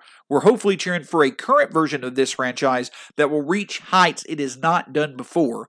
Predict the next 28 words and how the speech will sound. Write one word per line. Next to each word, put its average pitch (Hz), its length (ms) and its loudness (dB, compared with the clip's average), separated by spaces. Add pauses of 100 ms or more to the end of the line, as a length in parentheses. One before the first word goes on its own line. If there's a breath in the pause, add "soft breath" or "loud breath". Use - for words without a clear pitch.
(360 soft breath)
and 117 100 -10
it'll 123 160 -4
happen 139 480 2 (340 soft breath)
in 165 200 -2
the 151 80 -4
near 123 180 -6
future. - 360 -12 (420)
It's 190 160 2
just 240 160 0
a 214 40 -2
fun 277 280 2
team 285 180 -2
to 240 80 -6
cheer 254 220 -2
for, 262 320 0 (240 loud breath)
and 160 240 -4
while 269 280 6
we 277 160 -2
go 240 280 2
through 220 440 -8
ruts, - 380 2
you 180 140 -12
know, 165 100 2
while 202 240 0
we 247 100 -2
go 226 200 2
through 226 180 -10
stretches 214 540 -4